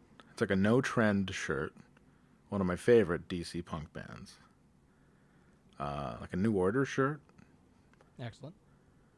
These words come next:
Speaker 1: Excellent. I mean, New, New Order's great. And, uh, some other shirt.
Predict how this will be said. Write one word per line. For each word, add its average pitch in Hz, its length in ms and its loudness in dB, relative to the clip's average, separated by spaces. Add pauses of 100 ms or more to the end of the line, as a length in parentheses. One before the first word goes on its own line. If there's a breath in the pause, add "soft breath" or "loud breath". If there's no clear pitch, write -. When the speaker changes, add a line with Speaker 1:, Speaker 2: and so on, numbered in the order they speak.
(160)
Speaker 1:
Excellent. 104 300 -10
I - 40 -8
mean, 95 160 -2
New, 90 160 -4
New 180 160 -6
Order's 123 220 -8
great. - 160 -14 (800 soft breath)
And, 98 360 0
uh, 95 300 2
some 135 200 2
other 98 180 2
shirt. - 300 -10